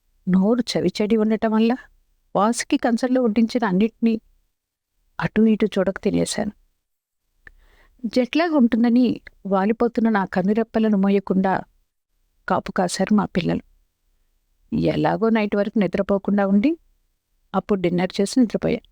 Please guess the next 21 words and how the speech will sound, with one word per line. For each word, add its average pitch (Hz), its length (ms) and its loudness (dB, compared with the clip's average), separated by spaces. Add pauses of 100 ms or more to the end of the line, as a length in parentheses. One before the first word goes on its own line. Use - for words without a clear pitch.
(960)
మొదటి 240 400 0
రోజు 339 220 0
అలా 185 180 2
న్యూయార్క్లో 185 500 0
గడిచింది. - 500 -6 (1700)
మా 254 200 2
సొంత 202 340 -2
ఇల్లు 285 260 4
ఎలా 202 220 2
ఉంటుందో 220 420 0 (560)
అనుకున్నందుకు 220 640 0 (360)
సింగిల్ 294 440 2
బెడ్‌రూమ్ 233 380 0
అపార్ట్‌మెంట్ 208 520 -2
హౌస్ 180 240 0
బాగుంది. 165 400 0 (920)
దీని 302 300 2
అపార్ట్‌మెంట్ 247 580 0
మధ్యలో 208 360 0
పార్కు 185 380 -2
ఉంటుంది. 175 400 -2